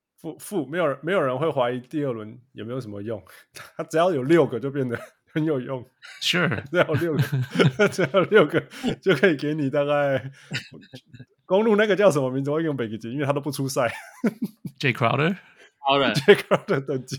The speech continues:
Speaker 1: 的球员，Jay Crowder 等级的球员，所以，对，所以有用，有用，有用。五号，五号，五号，五号，就五号。有，说真的啦，因为如果你，如果第一个就是说你球队是要争冠阶段，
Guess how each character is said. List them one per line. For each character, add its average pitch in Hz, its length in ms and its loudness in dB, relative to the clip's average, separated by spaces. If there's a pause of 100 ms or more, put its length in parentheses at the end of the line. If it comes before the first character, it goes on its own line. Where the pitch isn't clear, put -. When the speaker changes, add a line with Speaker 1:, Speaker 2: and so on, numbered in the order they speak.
(100)
Speaker 1:
的 143 60 -12 (420)
球 - 220 -14
员， 151 80 -14 (380)
Jay 185 140 0
Crowder 170 340 2
等 120 240 -4
级 110 160 -12
的 110 80 -10
球 110 240 -12
员， 110 200 -18 (120)
所 123 240 -8
以， 113 180 -10 (400)
对， 110 320 -8 (580)
所 117 140 -8
以 110 240 -8
有 127 140 0
用， 131 240 6
有 104 120 -6
用， 110 160 -4
有 104 80 -10
用。 113 140 -8
五 113 60 0
号， 127 160 4
五 113 120 -6
号， 107 180 -2 (100)
五 104 100 -12
号， 113 100 -8 (300)
五 107 100 -10
号， 101 280 -8
就 123 160 -4
五 104 80 -6
号。 - 160 -6 (240)
有， 185 140 2
说 233 200 4
真 262 100 8
的 262 80 2
啦， 170 200 4
因 175 60 -8
为 240 160 0
如 185 160 -2
果 247 120 4
你， 139 220 -4 (100)
如 190 100 2
果 220 140 4
第 196 220 -4
一 202 40 -2
个 185 80 2
就 180 100 -2
是 180 40 -4
说 185 140 0
你 170 100 -4
球 135 180 -4
队 151 120 -2
是 147 100 -6
要 143 100 2
争 135 220 -6
冠 127 260 -2
阶 117 180 -12
段， 110 220 -8